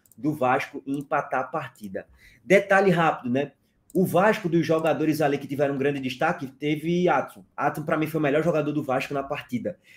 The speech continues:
Tava conseguindo conectar todos os contragolpes com muita eficiência, com muita velocidade. Ele também tentava fazer o combate na marcação. Adson conseguiu fazer um bom jogo, tá? Meus amigos, vamos aqui agora passar pra continuidade da partida.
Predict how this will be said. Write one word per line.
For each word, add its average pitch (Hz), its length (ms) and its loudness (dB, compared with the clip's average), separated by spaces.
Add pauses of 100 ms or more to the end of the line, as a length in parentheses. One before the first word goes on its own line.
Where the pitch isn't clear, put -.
(280)
Tava 180 220 4
conseguindo 185 340 2
conectar 175 380 2
todos 190 460 2
os - 40 -6
contragolpes 165 540 0
com - 80 -2
muita 160 220 0
eficiência, 131 580 -6
com - 80 -10
muita 185 300 2
velocidade. 156 680 2 (640)
Ele 160 180 2
também 170 200 6
tentava 180 260 4
fazer 170 200 2
o 160 60 4
combate 143 360 2
na 147 60 -2
marcação. 143 540 -2 (220)
Adson 147 300 2
conseguiu 151 300 -4
fazer 135 180 2
um 127 80 0
bom 143 160 2
jogo, 101 240 -2
tá? 135 320 -2 (400)
Meus 170 100 4
amigos, 196 280 6
vamos 190 160 4
aqui 190 160 2
agora 175 200 6
passar 170 280 2
pra 156 140 0
continuidade 156 360 0
da 143 100 2
partida. 180 600 0